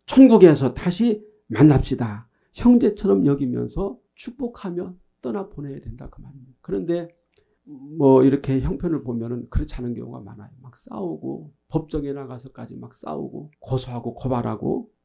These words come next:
그래서 우리가 혹시라도 성도들끼리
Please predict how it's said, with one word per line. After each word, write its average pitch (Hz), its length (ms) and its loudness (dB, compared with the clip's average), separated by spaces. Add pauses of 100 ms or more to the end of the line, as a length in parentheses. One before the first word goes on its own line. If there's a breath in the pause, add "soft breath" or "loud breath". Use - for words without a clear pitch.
(200)
그래서 175 640 8 (140)
우리가 143 400 4
혹시라도 208 920 6 (240)
성도들끼리 214 760 2